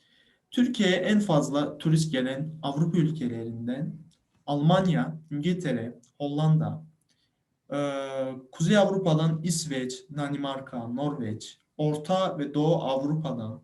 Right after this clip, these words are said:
Bulgaristan, Romanya, Güney Avrupa'dan Yunanistan, İtalya, Kuzey Amerika'dan Amerika Birleşik Devletleri, Kanada,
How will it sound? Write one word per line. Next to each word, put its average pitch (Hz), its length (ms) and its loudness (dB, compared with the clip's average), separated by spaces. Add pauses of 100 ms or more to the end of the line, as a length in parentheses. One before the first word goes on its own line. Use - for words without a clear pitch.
Bulgaristan, 143 960 2
Romanya, 156 680 2 (600)
Güney 175 300 4
Avrupa'dan 151 720 2
Yunanistan, 170 880 0
İtalya, 156 680 -2 (640)
Kuzey 165 300 2
Amerika'dan 131 840 0 (260)
Amerika 165 480 4
Birleşik 151 460 4
Devletleri, 131 680 -2
Kanada, 147 640 -2